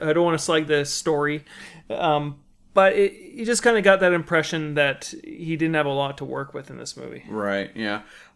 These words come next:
Speaker 2: What was the point of Lawrence Fishburne's character in this movie?
Speaker 1: Uh, I just assumed he was another <laughs> character actor who was dropping crumbs for, uh,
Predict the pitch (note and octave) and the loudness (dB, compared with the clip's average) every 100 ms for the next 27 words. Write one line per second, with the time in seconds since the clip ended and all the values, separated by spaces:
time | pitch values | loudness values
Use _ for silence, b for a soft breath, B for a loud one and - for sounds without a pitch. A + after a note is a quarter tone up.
0 | - C#3 D3 E4 F#4 - - A3+ G3 C#3 | -14 -4 0 2 2 -2 -2 0 0 -2
1 | C3+ D#3 C#3+ - C#3 C#3+ A#2+ - A2+ G#2+ | 0 0 -2 -4 -6 -4 -4 -2 -4 -4
2 | G#2+ G2+ G#2+ G2 F#2+ _ _ - D3 C#3+ | -8 -8 -8 -10 -12 _ _ -2 0 2
3 | D3 D3 D3 - - - - - - D3 | 2 2 0 -4 -16 -18 -20 -20 -4 2
4 | D3 D3 E3+ E3 D3 F3+ G3 F#3+ E3+ E3 | 2 2 -2 -4 -2 0 2 2 2 2
5 | D#3 D#3+ D#3+ D#3 - E3+ F3 F#3 - G3 | 0 0 0 0 2 2 2 -2 0 2
6 | - F#3 F3 D#3 D#3+ F3+ D#3 C#3+ B B | 2 2 2 2 4 2 2 -10 B B
7 | B - - F3 - F#3+ D#3+ F3+ E3+ F#3 | B 0 8 8 6 0 0 2 4 4
8 | F#3 - - D#3+ D3+ D3 C#3+ C#3+ C#3 | 0 -4 0 4 4 4 0 0 -2